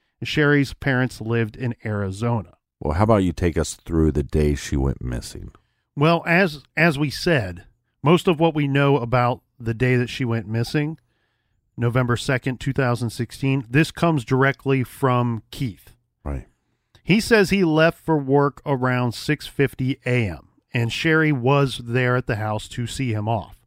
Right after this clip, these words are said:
Speaker 1: Now, Sherry dropped the kids off at daycare as usual, sometime between eight thirty and nine A M.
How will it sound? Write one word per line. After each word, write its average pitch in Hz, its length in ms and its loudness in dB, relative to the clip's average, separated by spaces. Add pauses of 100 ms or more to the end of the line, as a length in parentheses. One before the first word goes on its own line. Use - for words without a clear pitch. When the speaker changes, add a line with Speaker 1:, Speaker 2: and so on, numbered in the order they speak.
(500)
Speaker 1:
Now, 120 60 -6
Sherry 180 360 2
dropped 147 520 0
the 123 80 -2
kids 175 560 0
off 127 500 2
at 117 220 -6
daycare 123 580 2
as 120 360 -2
usual, 110 480 0
sometime 120 420 -2
between 123 440 -2
eight 127 200 -6
thirty 117 320 -2
and 104 160 -4
nine 107 240 -2
A 95 180 -6
M. 101 220 -6